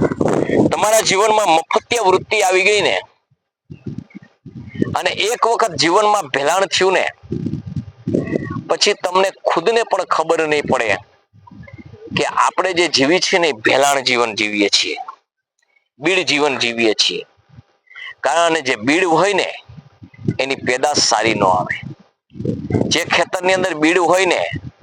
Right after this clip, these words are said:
એનો પાક સારો હૃષ્ટપુષ્ટ ના આવે.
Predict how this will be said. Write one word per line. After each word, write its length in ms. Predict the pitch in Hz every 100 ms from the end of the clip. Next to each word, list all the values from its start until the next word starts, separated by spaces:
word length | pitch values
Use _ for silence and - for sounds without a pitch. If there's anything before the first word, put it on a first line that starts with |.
| - - - - -
એનો 160 | 151 143
પાક 400 | - 147 165 - - - - - _ _ -
સારો 400 | - 147 170 143
હૃષ્ટપુષ્ટ 680 | 147 160 160 - 160 - 151
ના 160 | 123
આવે. 340 | 117 98 85